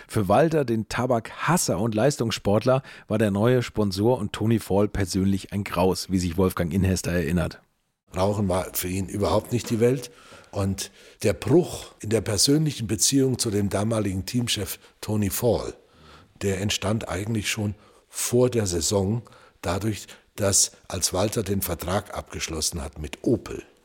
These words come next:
Speaker 2: nicht bekannt war, wer Hauptsponsor wird und man ihm nicht gesagt hat, dass das Rothmans werden wird. Ja, weil möglicherweise hätte er dann noch zurückgezogen oder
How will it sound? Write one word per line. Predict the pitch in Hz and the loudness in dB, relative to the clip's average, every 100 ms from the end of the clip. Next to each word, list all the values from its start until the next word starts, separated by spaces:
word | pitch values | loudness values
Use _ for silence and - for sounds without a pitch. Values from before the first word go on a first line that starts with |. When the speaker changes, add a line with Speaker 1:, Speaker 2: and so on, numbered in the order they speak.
| _ | _
Speaker 2:
nicht | 104 113 - | -6 -6 -6
bekannt | 95 - 92 98 - | -8 -4 -4 -4 -2
war, | 95 98 - _ | -2 -4 -10 _
wer | 85 85 | -6 -4
Hauptsponsor | 87 - - 76 73 71 71 | -4 -2 -4 -4 -8 -6 -6
wird | - - - - _ _ _ _ _ | -6 -6 -10 -16 _ _ _ _ _
und | - 95 - | -8 -8 -6
man | 87 | -8
ihm | 82 92 92 90 - _ | -4 -4 -6 -8 -16 _
nicht | 107 - | -6 -4
gesagt | 95 90 85 - | -4 -4 -4 -6
hat, | 85 - | -6 -6
dass | - | -8
das | 85 78 | -6 -6
Rothmans | 80 78 - 78 - | -6 -8 -8 -6 -4
werden | - - - - | -6 -12 -16 -18
wird. | - - - _ | -18 -16 -20 _
Ja, | - - - | -8 -8 -6
weil | 76 | -6
möglicherweise | 85 95 104 95 87 90 - | -4 -4 -2 -4 -2 -2 -2
hätte | 76 82 | -2 -6
er | 80 | -8
dann | 78 80 | -6 -6
noch | 87 80 - - _ | -4 -6 -14 -20 _
zurückgezogen | - 82 87 92 - 80 73 78 | -8 -6 -6 -4 -4 -4 -6 -6
oder | 80 78 | -6 -6